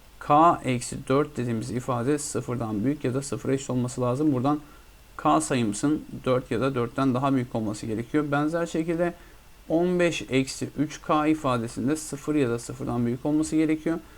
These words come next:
Buradan on beş büyük eşit üç K olacak. Buradan beşe böler-, pardon, üçe bölersek beş büyük eşit K olacak. Şimdi elde ettiğimiz iki bilgiye bakarsak arkadaşlar K sayısı dörtten büyük ya da dörde eşit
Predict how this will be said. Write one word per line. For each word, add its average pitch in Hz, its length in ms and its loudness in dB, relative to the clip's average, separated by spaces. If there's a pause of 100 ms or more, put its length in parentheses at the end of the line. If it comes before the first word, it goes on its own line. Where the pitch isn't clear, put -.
(260)
Buradan 135 360 2
on 147 280 6
beş 127 380 2
büyük 127 240 0
eşit 120 360 -4
üç 135 240 -4
K 156 100 2
olacak. 156 440 2 (560)
Buradan 135 300 2
beşe 160 300 2
böler-, 156 240 4 (120)
pardon, 117 260 2
üçe 147 240 2
bölersek 131 540 0
beş 131 320 -2
büyük 135 220 -2
eşit 135 320 -4
K 156 140 2
olacak. 123 340 2 (460)
Şimdi - 140 2
elde 147 220 4
ettiğimiz 180 320 0
iki 139 300 -2
bilgiye 143 400 4
bakarsak 151 500 0
arkadaşlar 131 560 -2
K 160 260 2
sayısı 131 460 0
dörtten 139 540 4
büyük 117 200 0
ya 113 100 -2
da 110 140 -6
dörde 135 260 2
eşit 202 260 0